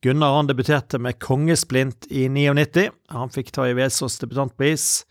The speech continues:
og har siden gitt ut en rekke diktsamlinger. Og flere, mange kjenner han også s-, på, fra scenen med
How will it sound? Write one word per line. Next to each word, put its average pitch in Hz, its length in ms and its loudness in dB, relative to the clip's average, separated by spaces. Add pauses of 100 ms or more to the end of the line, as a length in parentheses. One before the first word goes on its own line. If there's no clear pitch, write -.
(800)
og 147 100 0
har 151 60 2
siden 170 280 2
gitt 143 180 2
ut 139 300 -4 (100)
en 127 240 -2
rekke 123 960 -4
diktsamlinger. - 640 -8 (460)
Og 139 340 0
flere, 143 400 2 (240)
mange 156 240 2
kjenner 160 300 0
han - 20 -6
også 120 440 -4
s-, - 260 -16 (100)
på, 120 320 -2
fra 127 200 -4
scenen 196 680 0
med 139 380 0